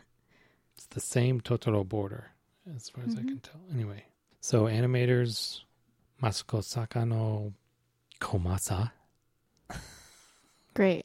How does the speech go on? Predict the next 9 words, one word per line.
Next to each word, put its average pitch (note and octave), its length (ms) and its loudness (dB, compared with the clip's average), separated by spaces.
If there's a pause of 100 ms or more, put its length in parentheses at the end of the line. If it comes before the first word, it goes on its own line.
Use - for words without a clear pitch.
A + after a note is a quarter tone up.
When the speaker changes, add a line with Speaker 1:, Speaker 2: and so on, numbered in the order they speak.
(120)
Speaker 1:
Yeah, G2+ 280 0 (220)
okay. A#2 380 -2 (140)
Shinji G2+ 300 0
Morohashi, C#3 1040 2 (100)
Kumiko B2+ 500 0
Otani, C#3+ 580 2 (520)
Kyoko A2+ 380 4
Makita, A2 760 0
Ritsuko G#2+ 480 -2